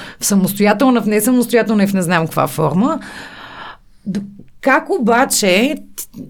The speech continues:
е, сега тук ми е любимия въпрос, как обаче намираш себе подобните си хора? Тоест, къде намираш онези нормалници, както ние ги наричаме, които все пак ти дават,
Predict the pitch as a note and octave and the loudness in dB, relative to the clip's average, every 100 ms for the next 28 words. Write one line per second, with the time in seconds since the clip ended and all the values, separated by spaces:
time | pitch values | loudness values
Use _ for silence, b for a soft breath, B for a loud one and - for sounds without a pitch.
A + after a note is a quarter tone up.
0 | A#3 A3+ - G3 - - G3 G3 - - | -2 0 2 -2 -2 -2 0 0 -4 -16
1 | - - - - A3+ G#3+ G3+ F#3+ F3+ E3+ | -20 -20 -18 -2 2 4 4 4 2 2
2 | G3 F#3 F3+ G3 D4 D4 B B B D4 | 2 2 -2 -2 -2 -2 B B B -2
3 | D#4+ A#3 A#3 C4 D4+ D#4 D#4 - - A#3+ | 0 2 2 2 0 0 -2 -6 -6 -2
4 | A3 G#3+ B3+ C#4+ - G#3+ G#3 E3+ F#3 G3+ | 2 2 2 2 0 -2 -2 -2 2 2
5 | G3+ G3+ - - E3 D3+ G#3 G#3 G#3+ D#3+ | 2 0 -4 -2 0 2 0 -2 -2 2
6 | B3+ C4+ A#3+ C4 - A3 A3+ G#3 G#3 G3 | 4 4 4 2 2 2 2 2 2 2
7 | G3+ F#3+ F3+ F3 F3 F3+ D#3+ - F3 - | 4 4 2 2 2 0 -8 -4 -4 -2
8 | G3 F3+ E3+ E3+ E3+ E3 A#3 D4 - B3+ | -4 -4 -4 -6 -6 -6 -4 -4 -2 -4
9 | - C4+ D4+ D4+ C#4+ A3+ B3+ C4+ C4+ C#4 | 0 0 2 0 0 2 4 4 2 -2